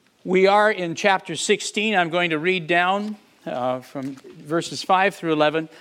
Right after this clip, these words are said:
Let me tell you what you're hearing today. It's, I call it the plan. As Jesus is talking to his disciples, this is the, uh, f-, his final evening before he's arrested.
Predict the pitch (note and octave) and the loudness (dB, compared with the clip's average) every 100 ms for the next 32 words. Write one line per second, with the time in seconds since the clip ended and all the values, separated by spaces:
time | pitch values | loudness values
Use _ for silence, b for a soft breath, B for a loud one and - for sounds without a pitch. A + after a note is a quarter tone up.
0 | B D4+ E4+ C4 B3+ A3 G#3+ G3+ F3+ E3+ | B -4 0 2 4 4 4 2 0 2
1 | F#3+ F3+ C#3 B2 A2+ G2+ - _ _ D3 | 2 0 0 0 -2 -4 -14 _ _ -16
2 | - D#3+ D3+ D#3 D3+ G#3 G3+ E3+ C3+ - | -10 -10 -6 -6 2 2 4 0 -6 -2
3 | F3 E3 A#2 B2+ _ _ _ _ _ _ | 2 2 0 -8 _ _ _ _ _ _
4 | _ _ _ B B B B - F3+ C3+ | _ _ _ B B B B -2 0 0
5 | A#2 A#3 D#4 B3 A3+ F3+ D3 - F#3 G3+ | -2 2 4 2 0 -2 -4 2 6 6
6 | G3+ F3+ D#3 D#3 C#3 A#2 C3 - E3+ D#3+ | 2 -6 -2 0 0 -2 -6 0 2 2
7 | B2+ A2+ E3+ - F#3 D3+ D#3 D#3+ D#3+ D#3+ | -4 -6 -4 0 0 -2 -4 0 2 4
8 | D#3 D3 - - - D3 - - F#3+ G3+ | 2 0 -8 -20 -8 -8 -4 2 2 2
9 | F#3+ F#3+ G3+ G#3 E3+ - D3+ D3+ C#3+ - | 0 0 -2 -2 -4 -2 -2 0 -2 -6
10 | C#3 C#3+ D#3+ - A#3 | -2 -2 -2 0 -2